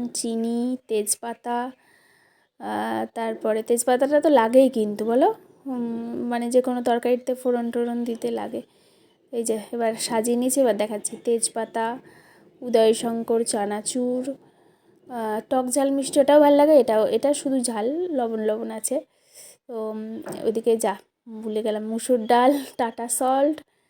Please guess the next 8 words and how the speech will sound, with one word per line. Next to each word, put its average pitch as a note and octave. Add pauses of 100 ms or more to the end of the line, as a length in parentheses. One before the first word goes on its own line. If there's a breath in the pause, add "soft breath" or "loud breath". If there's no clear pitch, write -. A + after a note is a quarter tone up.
(340)
তারপরে A3+
তাজা A3+
টি, C#4 (100)
আহ, A3
তারপরে G#3+
ওইদিকে A3
বেসন, A#3
ইপি, C4+